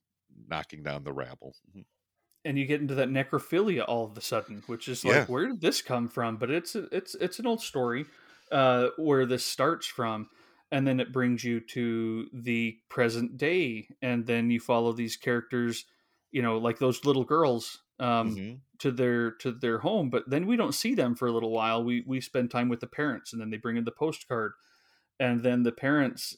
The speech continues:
Speaker 2: uh, you know, the, the husband goes to see his doctor, and then lo and behold,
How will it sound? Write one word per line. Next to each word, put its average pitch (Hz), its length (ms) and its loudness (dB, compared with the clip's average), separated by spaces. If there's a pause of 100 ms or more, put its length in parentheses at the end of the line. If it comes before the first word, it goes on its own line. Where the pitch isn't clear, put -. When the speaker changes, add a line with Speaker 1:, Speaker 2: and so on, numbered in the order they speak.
Speaker 2:
uh, 135 40 -2
you 127 160 -2
know, 120 100 2
the, 117 160 2
the 120 140 0
husband 131 500 4
goes 123 300 0
to 120 120 -10
see 123 240 -2
his 117 340 -2
doctor, 120 680 0
and 104 240 -8 (400)
then 110 220 -2
lo 117 180 4
and 123 80 4
behold, 123 460 4